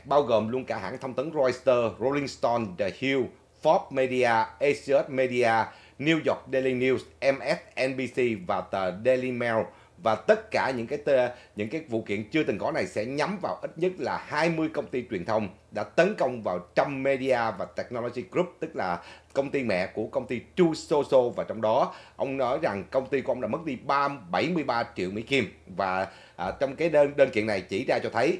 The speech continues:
là số tiền bảy mươi ba triệu Mỹ Kim này đã bị thiệt hại sau khi mà họ đưa ra những cái tin mà phía của ông Trump cho rằng đây là những cái tin giả, và chỉ ra cho thấy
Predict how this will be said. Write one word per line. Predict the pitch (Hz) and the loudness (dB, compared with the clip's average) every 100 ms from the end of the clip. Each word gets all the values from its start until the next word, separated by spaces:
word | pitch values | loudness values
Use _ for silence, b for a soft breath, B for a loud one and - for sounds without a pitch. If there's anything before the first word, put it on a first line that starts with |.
| B B | B B
là | - 101 98 - | -4 0 0 0
số | - 185 - | 2 2 4
tiền | 113 104 | -2 0
bảy | 101 123 | -4 -2
mươi | 180 | 0
ba | 131 | 0
triệu | 120 95 | 0 -2
Mỹ | 104 | -4
Kim | 120 135 | -4 -2
này | 113 98 92 B B | 0 0 -2 B B
đã | - 90 | -6 -4
bị | 117 104 95 | -2 -4 -4
thiệt | 120 104 | -6 -4
hại | 90 104 | -4 -6
sau | - 135 | 0 0
khi | 131 147 135 | 0 -2 -2
mà | 113 85 | -4 -6
họ | 80 82 | -8 -4
đưa | 131 131 | -2 0
ra | |
những | 113 104 | -2 -4
cái | - | -4
tin | 139 127 113 | -2 -2 -4
mà | 87 80 - | -6 -8 -4
phía | 139 175 185 | 0 0 0
của | 90 80 98 147 B B | -6 0 0 0 B B
ông | 113 127 | -8 -2
Trump | 123 123 - | -2 -2 0
cho | 170 147 | 4 6
rằng | 117 90 - - | 4 0 -10 -2
đây | 139 147 | 4 4
là | 127 | 2
những | 92 92 | -2 -6
cái | 143 | -8
tin | 117 | -6
giả, | 92 80 85 143 107 | -4 -2 -2 -4 -2
và | 101 95 95 B B - | 2 2 2 B B 0
chỉ | 131 135 | 2 4
ra | 139 | 2
cho | 120 120 | 2 -2
thấy | 113 156 | 0 0